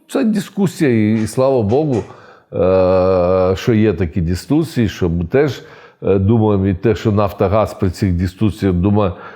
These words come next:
думає, починає: «Ага, може десь скоротити, може десь, бо, бо якщо будуть морози», ну, і навпаки. Це нормальне явище. Е, тому все залежить від того, які морози будуть. Тому що дійсно у нас впритик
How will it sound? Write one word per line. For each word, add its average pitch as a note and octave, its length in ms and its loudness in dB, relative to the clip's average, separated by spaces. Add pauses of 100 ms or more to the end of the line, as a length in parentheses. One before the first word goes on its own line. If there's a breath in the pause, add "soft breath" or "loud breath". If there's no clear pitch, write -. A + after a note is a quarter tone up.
(120 loud breath)
думає, A2 500 2
починає: G#2+ 600 0
«Ага, A2 360 0
може G#2+ 360 2
десь G2 260 0
скоротити, G#2+ 760 0
може G#2+ 340 0
десь, G#2+ 400 0
бо, G2+ 160 0
бо G#2 200 2
якщо A2 340 0
будуть G2+ 360 0
морози», G#2+ 640 0
ну, A3+ 180 -2
і C#3+ 240 -2
навпаки. A2+ 600 -6
Це F#3 220 -2
нормальне D3 500 0
явище. D3 560 0 (540 loud breath)
Е, D#2+ 480 2
тому A2+ 300 -2
все A#2+ 220 0
залежить G2+ 600 0
від F2 180 -6
того, G2 260 0
які F2 340 -2
морози F#2 480 0
будуть. F#2 600 0 (600 loud breath)
Тому G2 220 0
що - 140 -2
дійсно A2+ 420 -2
у G2+ 100 0
нас G2 280 -2
впритик G2+ 640 -2